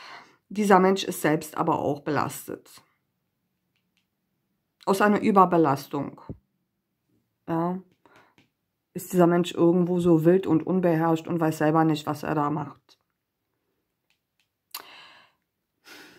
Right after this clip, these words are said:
Ich habe ja gesagt, hier hast du einen König der Stäbe.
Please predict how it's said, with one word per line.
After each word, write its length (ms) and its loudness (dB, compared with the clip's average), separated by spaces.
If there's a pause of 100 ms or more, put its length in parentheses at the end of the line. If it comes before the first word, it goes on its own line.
(280)
Ich 140 0
habe 140 6
ja 40 4
gesagt, 340 2
hier 100 2
hast 180 0
du 60 -4
einen 160 0
König 520 2
der 220 0
Stäbe. 520 2